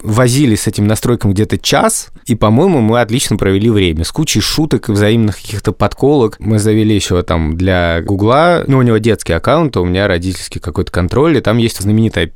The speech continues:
Петина фотка с татуировками «Окей, бумер». И вообще было это вчера гениально, потому что, типа, я пытаюсь возиться с настройком, как ограничить сына, типа, с телефоном, <laughs> и он такой:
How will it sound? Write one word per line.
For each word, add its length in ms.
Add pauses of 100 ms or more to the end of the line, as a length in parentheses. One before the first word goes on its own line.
(100)
Петина 320
фотка 280
с 120
татуировками 640
«Окей, 300
бумер». 460 (100)
И 80
вообще 300
было 180
это 160
вчера 280
гениально, 420
потому 240
что, 120
типа, 220
я 160
пытаюсь 360 (100)
возиться 400
с 80
настройком, 480
как 200
ограничить 540
сына, 500 (360)
типа, 200
с 60
телефоном, 640 (120)
<laughs> 120
и 80
он 160
такой: 400